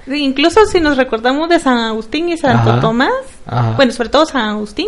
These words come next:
Speaker 1: era el que decía que el, el embrión no tiene, no tiene alma.
Speaker 2: No
Speaker 1: Que el
Speaker 2: tiene alma.
Speaker 1: embrión, que al bebé, ya cuando nace, llega el alma y se posesiona en el,
Speaker 2: Ujú.
Speaker 1: en el, en el bebé.
Speaker 2: Se puede decir que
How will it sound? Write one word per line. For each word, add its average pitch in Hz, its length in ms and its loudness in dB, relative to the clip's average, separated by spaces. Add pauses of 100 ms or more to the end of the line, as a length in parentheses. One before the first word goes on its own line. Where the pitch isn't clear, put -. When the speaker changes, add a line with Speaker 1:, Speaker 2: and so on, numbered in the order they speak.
Speaker 1:
era 294 120 0
el 233 80 -4
que 226 160 -2
decía 240 360 -2
que 214 800 -4
el, 208 380 -6
el 214 200 -6
embrión 220 360 0
no 440 60 -4
tiene, 240 320 -2
no 220 100 -6
tiene 220 240 -6
alma. 294 300 -6 (120)
Speaker 2:
No 208 180 -6
Speaker 1:
Que - 200 0
el 247 60 6
Speaker 2:
tiene 240 100 6
alma. 233 120 4
Speaker 1:
embrión, 247 600 2
que 226 500 4
al 214 240 2
bebé, 208 380 2 (240)
ya 330 80 2
cuando 277 240 2
nace, 349 640 2
llega 240 240 4
el 208 140 2
alma 269 340 0
y 208 120 -6
se 202 120 -10
posesiona 202 720 -8
en 202 180 -8
el, 185 260 -10 (680)
Speaker 2:
Ujú. 254 100 -8
Speaker 1:
en 202 140 -4
el, 190 300 -8
en 190 140 -6
el 185 80 -4
bebé. 196 300 -4 (640)
Speaker 2:
Se - 100 -4
puede 156 160 6
decir 170 140 2
que 202 80 4